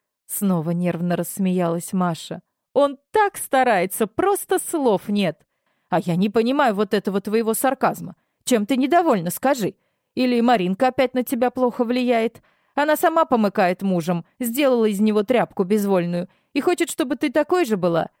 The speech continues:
Вот никогда мне твоя Маринка не нравилась, никогда. И ты уже не маленькая девочка, чтобы под ее влияние попадать. Да она же...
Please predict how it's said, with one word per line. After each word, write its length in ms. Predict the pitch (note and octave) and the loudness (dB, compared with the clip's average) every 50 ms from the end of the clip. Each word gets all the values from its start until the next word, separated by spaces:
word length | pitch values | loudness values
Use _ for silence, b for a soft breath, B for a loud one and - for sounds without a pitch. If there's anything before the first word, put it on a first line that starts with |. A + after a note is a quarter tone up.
| _ _ _ | _ _ _
Вот 220 | G3+ A#3+ B3+ - | -2 0 0 0
никогда 680 | A#3 A#3 C4+ E4 - - D#4+ D#4 C4+ B3+ F#3+ G#3+ F#3 E3 | -2 -4 -4 -2 -2 0 0 0 0 0 0 0 0 0
мне 180 | D#3 D#3+ E3 | -2 -4 -6
твоя 240 | - F3 F3+ E3+ E3+ | -4 -2 0 0 0
Маринка 420 | F3 F3+ F3+ F3+ E3 D#3+ - F#3 | 0 0 0 -2 -4 -6 -4 -2
не 100 | F3+ G3 | 0 0
нравилась, 460 | G3+ F#3+ - - - - - - - - | 0 0 0 -4 -8 -12 -14 -8 -4 -2
никогда. 760 | A#3+ C#4 F4 - - D#4+ D#4 D4 B3 F#3 D3+ F#3 F3+ - - _ _ _ _ _ _ _ _ _ | 0 0 0 0 0 0 0 0 0 -2 -4 -4 -4 -6 -10 _ _ _ _ _ _ _ _ _
И 80 | - F3 | -8 -4
ты 140 | - A3 A#3 | 0 0 2
уже 200 | A#3 A3 B3 B3 | 2 2 2 2
не 100 | B3+ B3+ | 2 2
маленькая 480 | B3+ B3+ A#3+ A#3+ A#3+ A#3+ - B3+ A#3 | 2 2 2 2 2 0 0 0 0
девочка, 440 | A3 G3 A#3 A#3+ A3 G#3+ - - - | 0 2 0 0 0 0 -2 -4 -8
чтобы 280 | G3+ - A3+ G3+ G3+ G3 | -6 -4 -2 -2 -2 0
под 180 | - G#3 F#3+ | -2 -2 -2
ее 160 | A3 G3+ G#3+ F#3+ | 0 0 0 0
влияние 540 | F#3 G#3 G#3+ G3 G#3+ G3 F#3+ F#3 F#3 F#3 | 0 -2 0 0 0 0 0 0 -2 -2
попадать. 680 | F3+ - F#3 - - F#3+ F#3 E3+ F#3 E3 E3+ - - - _ _ _ _ _ _ | -2 -4 -4 -2 0 0 0 0 0 -2 -2 -4 -10 -20 _ _ _ _ _ _
Да 200 | F3+ F#3 B3+ C#4+ | 2 2 2 4
она 160 | D#4+ E4 D#4 | 4 2 2
же... 200 | C#4 D4 D4+ C#4 | 2 0 -2 -2